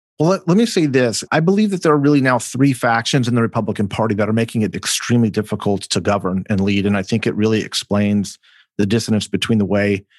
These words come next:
Kevin McCarthy is handling his caucus and the way Mitch McConnell is handling his. There still remains a small but important faction of what I would articulate as classical conservatives, of which probably the four of us are, you know, somewhat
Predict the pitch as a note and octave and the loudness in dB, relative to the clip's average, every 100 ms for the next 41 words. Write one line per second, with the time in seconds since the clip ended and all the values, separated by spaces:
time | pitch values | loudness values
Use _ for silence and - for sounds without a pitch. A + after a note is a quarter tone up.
0 | _ - B2 A#2 G2 A#2 A#2 A2 G2 A2+ | _ -2 0 0 0 -2 -2 -2 -2 0
1 | G#2+ G#2+ G2 B2+ - G#2 G#2+ G#2 - G#2 | 0 0 0 -2 -2 -2 -2 -2 -2 0
2 | G2+ G#2 G2 F#2+ - G2+ F#2+ G2+ F#2 F#2 | 2 0 -2 -4 -2 -2 -2 -2 -2 -2
3 | F2 G2 F2+ - - _ _ _ - - | -2 -2 -2 -4 -8 _ _ _ -20 -12
4 | - C#3 - F#3+ F#3 F3 C#3 C3+ B2+ A#2+ | 0 0 2 0 2 2 2 2 2 0
5 | G#2+ - A#2 A#2 A#2 B2 _ - _ _ | -2 0 2 2 0 -4 _ -20 _ _
6 | C3 C#3+ - C3+ A2+ B2 A#2 A2 - A2+ | -2 0 0 0 -2 -2 -2 -2 0 0
7 | A2+ A2+ G2+ F#2 G2 G#2+ G#2+ G#2 F2+ - | 0 0 -4 -4 -2 0 0 -4 -4 -4
8 | G#2 A2+ A2 G#2+ - - A2 G2 - G2+ | -2 -2 0 0 -2 -4 -4 -4 -4 -2
9 | G#2+ F2+ G#2 F#2+ F2 G2 G2 F#2+ F#2+ - | -2 0 -2 -2 -2 -2 -2 -2 -2 -2
10 | G2 G2 F#2+ G2 F2+ - G2 G2 F#2+ - | -4 -2 0 0 -2 -2 -2 0 -2 -2
11 | F2+ - _ B2 F#2+ F2+ - G#2+ G2 | -6 -6 _ -2 0 -2 -2 0 0